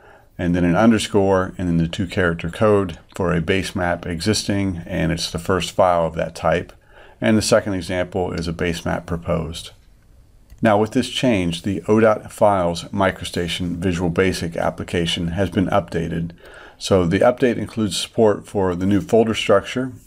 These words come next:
and I talked about the folder structure in another video, and support for the file name changes.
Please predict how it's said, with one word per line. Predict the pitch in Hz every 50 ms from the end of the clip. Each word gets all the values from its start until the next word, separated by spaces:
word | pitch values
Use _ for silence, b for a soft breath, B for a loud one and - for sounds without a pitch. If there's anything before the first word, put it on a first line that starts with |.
| -
and | 98 95 90 87 87
I | 87
talked | 85 - 113 110 98 - 107
about | 101 98 92 82
the | -
folder | - - 107 101 95 87
structure | - - - 85 85 85 - 98 87 85
in | 85 82 87 92 87 87 87 85 82
another | 85 85 85 92 101 98 92
video, | 82 78 82 82 82 78 78 78 82 101 104 - - B B B B B B B B B B
and | 107 104 101 -
support | - - - - 123 123 120 -
for | - 117
the | 104
file | - - 107 98 95 92
name | 87 87 85 82
changes. | - - 87 78 78 80 85 82 82 82 - -